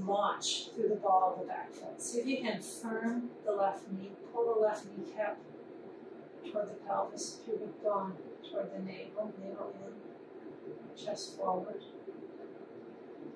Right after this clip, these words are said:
The shoulder blades go down the back, and the spine between the shoulder blades goes toward the head, helping the neck get long. And then push it down. Down,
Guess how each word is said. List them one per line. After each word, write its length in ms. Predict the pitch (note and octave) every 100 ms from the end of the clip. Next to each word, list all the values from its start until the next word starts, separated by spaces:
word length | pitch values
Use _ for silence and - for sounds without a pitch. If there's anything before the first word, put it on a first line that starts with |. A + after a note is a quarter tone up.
| - - - -
The 60 |
shoulder 380 | - A#3+ A#3 B3 A#3
blades 380 | G#3+ G3+ -
go 200 | - -
down 280 | - F#3+ A3
the 60 | A#3+
back, 280 | B3+ C4 - -
and 120 | F#3+ F#3
the 40 |
spine 440 | - - G#3+ A3+
between 440 | A3+ A3+ - G#3+ G#3+
the 60 |
shoulder 320 | A3+ B3+ B3+ B3+
blades 380 | C4 B3+ - -
goes 480 | - - - - -
toward 260 | B3+ B3+
the 180 | A#3 G#3+ - - - A#3
head, 280 | A3+ A3+ - -
helping 480 | A3+ A3 - G#3 - G3+
the 80 | F#3+
neck 280 | F#3 - - - -
get 160 | - - -
long. 160 | - - - - - - - - - - - - - - - - - - - - - A3+ - F4+ - -
And 180 | A3+ G#3
then 100 | -
push 320 | - - - -
it 100 | - - - - - - - - - - - -
down. 140 | -
Down, 100 | F3+